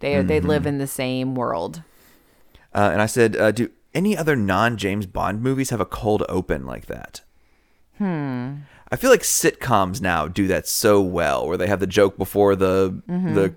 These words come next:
Speaker 2: commercial or the, the before the, uh, opening credits in the commercial that has really not a lot to do with the plot. I kinda miss that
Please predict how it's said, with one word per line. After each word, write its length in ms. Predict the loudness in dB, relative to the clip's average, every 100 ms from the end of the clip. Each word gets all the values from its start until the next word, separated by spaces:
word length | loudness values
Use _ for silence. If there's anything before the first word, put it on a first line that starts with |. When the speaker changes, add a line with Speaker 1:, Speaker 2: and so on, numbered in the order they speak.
| -10 _
Speaker 2:
commercial 520 | 0 4 4 4 2
or 180 | 4 4
the, 140 | 4 2
the 80 |
before 340 | -2 -6 -2 0
the, 100 | 2
uh, 200 | 2 2
opening 380 | 0 0 -4 -2
credits 340 | 2 2 2
in 80 | -2
the 60 | -4
commercial 580 | -2 -2 0 2 2 0 -14 -10
that 100 | -4
has 120 | -4
really 380 | -2 2 2 2
not 200 | 2 0
a 40 |
lot 180 | 0 -2
to 60 | -2
do 120 | -2
with 120 | -2 -2
the 80 |
plot. 540 | -4 0 4 4 2 -4 -20 -20
I 60 | -10
kinda 180 | -4 -2
miss 560 | -2 -4 -4 -4 -6 -10 -16
that 640 | -14 -6 -4 -2 -4 -10